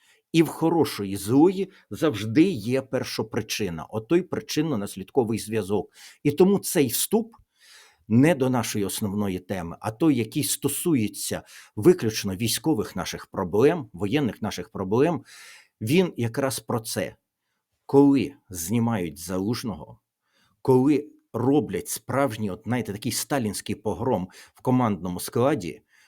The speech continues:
то це буде мати свої наслідки. Найстрашніше, якщо ті наслідки саме не просто прогнозувалися, але і планувалися. От в цьому вся історія. А тепер переходимо до міжнародки,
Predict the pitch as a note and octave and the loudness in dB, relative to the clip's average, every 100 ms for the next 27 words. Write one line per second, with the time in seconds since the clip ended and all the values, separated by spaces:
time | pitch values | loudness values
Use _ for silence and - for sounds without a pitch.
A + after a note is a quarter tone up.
0 | _ B2+ A#2 B2+ G2 G2+ D#3 E3+ F#2 G#2 | _ -4 -2 -2 -4 0 0 2 0 -2
1 | G#2+ - F2+ G2 F#2 D#2 - B1+ - - | -4 -6 -6 -4 -6 -8 -10 -16 -16 -18
2 | - _ _ B2 B2 - C3 - F3 - | -18 _ _ -2 0 0 -2 0 0 2
3 | G#2+ - G#2 F#2+ A2 C#3 D#3+ - G2+ - | 0 0 -4 -2 -2 -2 -6 -8 -10 -6
4 | G#2 F2 E2+ G#2 - A2 - G2 F2 F2+ | -6 -4 -4 -4 -2 -4 -4 -8 -8 -8
5 | E2+ G2 A#2+ E3 A2 - D#2 _ - - | -8 -4 0 2 0 -2 -10 _ -20 -20
6 | - A#2+ C3+ B2+ A2 - - - _ E3+ | -4 4 6 6 4 -2 -20 -20 _ -2
7 | E3 F#3+ - A#2 A2+ A#2 E2+ D#2+ C#2 B1+ | -2 -2 -2 0 2 0 -2 -4 -8 -10
8 | - - - _ _ F#3+ G#3 - D#3+ F3 | -12 -12 -16 _ _ 0 0 0 -4 -2
9 | D3 - A2+ G#2+ - - C2 B1 - - | -4 -4 -4 -4 -8 -10 -12 -12 -16 -20
10 | _ _ _ - - - _ A#2+ F#3 C4 | _ _ _ -14 -14 -14 _ -10 -4 -4
11 | - B2 F3 F3+ E3 B2+ A2 D3 C#3+ - | -2 -6 -2 -2 0 0 4 4 4 -10
12 | _ D#3 D#3 F#3+ G#3 G#3 G2+ | _ -4 -2 0 0 -2 -6